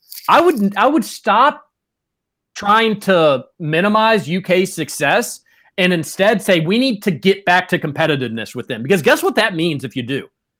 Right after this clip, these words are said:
It means you're the second best team in the A C C. If you can get to Kentucky's level, you don't try to bring Kentucky back down to you. That's not gonna do anything for anybody. You're still gonna suck eggs. But if you can get back up to Kentucky's level, you're gonna be the second best program in the A C C.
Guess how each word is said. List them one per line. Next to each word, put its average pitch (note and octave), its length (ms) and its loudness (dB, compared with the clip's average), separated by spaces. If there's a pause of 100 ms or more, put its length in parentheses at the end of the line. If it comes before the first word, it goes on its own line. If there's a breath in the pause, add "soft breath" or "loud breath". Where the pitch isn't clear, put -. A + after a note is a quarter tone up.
(280)
It F#3+ 80 2
means B3+ 200 2
you're A#3+ 120 2
the G#3 80 0
second G3 300 -2
best D#3+ 200 -2
team D3+ 180 -4
in B2+ 60 -4
the A#2 100 -6
A A2 80 -6
C G#2 160 -14
C. - 160 -20 (1080)
If D#3+ 160 -4
you G#3+ 140 4
can E4 200 2
get A3 200 0
to C#4+ 100 0
Kentucky's A#3+ 480 -2
level, D3 300 2
you A#2+ 180 -4 (160 loud breath)
don't D#4 160 4
try A4 160 4
to D4 60 2
bring G3+ 260 2
Kentucky G3 380 2
back E3+ 240 2
down F3+ 180 2
to D3+ 60 -2
you. A3 200 0
That's B3+ 160 0
not D4+ 120 0
gonna F3 120 2
do E3 140 2
anything E3 300 -2
for E3+ 140 -2
anybody. C3 360 -2
You're F#3+ 120 -4
still B3 260 0
gonna G3 140 0
suck G#3 320 -2
eggs. G3 420 0 (640)
But F#3+ 100 2
if D3+ 100 0
you A#3 120 2
can C4+ 140 0
get G3 140 0
back E3+ 240 0
up A3 160 2
to F3+ 80 0
Kentucky's D3 360 -2 (1120)
level, D#4 360 2 (200)
you're A3 100 -2
gonna D#4+ 80 2
be D4 60 2
the A3 60 0
second A#3+ 280 -2
best A#3 220 0
program E3+ 360 2
in C#3+ 60 -2
the C#3 60 0
A B2+ 80 -2
C - 120 -12
C. - 200 -16